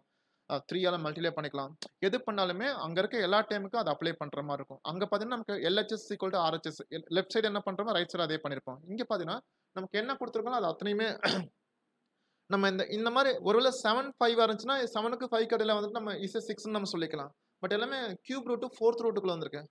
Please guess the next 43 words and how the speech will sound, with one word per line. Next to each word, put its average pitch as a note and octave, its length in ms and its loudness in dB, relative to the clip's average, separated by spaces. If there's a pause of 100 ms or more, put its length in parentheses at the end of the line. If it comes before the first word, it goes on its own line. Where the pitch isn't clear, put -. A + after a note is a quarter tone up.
அப்ப - 160 -4
இதை G#3 100 4
வந்துட்டு B3 240 -2
ஒரு A3+ 140 4
வேல்யூவா A3+ 340 2
நம்ம G#3 180 -2
convert F3 340 -2
பண்ணோம் E3+ 180 -4
அப்படின்னு E3 220 -6
நான் E3 100 -4
என்ன F#3+ 100 -2
பண்றேன்னா, E3+ 320 -2 (360)
ரெண்டுக்குமே C4 420 2
ஒரு A3+ 140 6
arithmetical F#3+ 520 2
operation D#3+ 320 -2
பண்ண C#3 160 -6
போறேன். C#3 260 -4 (800)
Mathematically F#3+ 480 0
என்ன F3 120 -2
பண்றேன்னா, D#3 360 -4 (440)
just F#3 200 -10
ரெண்டுத்தோட G#3+ 400 4
பவர்லயே E3 400 4
இப்ப - 260 -8
செவன் A#3 360 0
இருக்குன்னு G3+ 280 -2
வச்சுக்கலாம். D3+ 360 -8 (1500)
என்ன F#3 160 -2
சொல்ல G3 180 -2
போனா G3 180 -2
இதுக்கு F3+ 200 -4
வந்துட்டு F#3+ 300 -2
த்ரீக்கும் A#3+ 400 -4
ஃபோருக்கும் G3+ 360 0
எல் F#3+ 120 0
சி - 80 -4
எம் G3 120 0
எடுத்து F3+ 180 0
அது F#3 100 0
எல்லாமே F3+ 180 0
number E3 300 -2
எல்லாமே F3 280 -2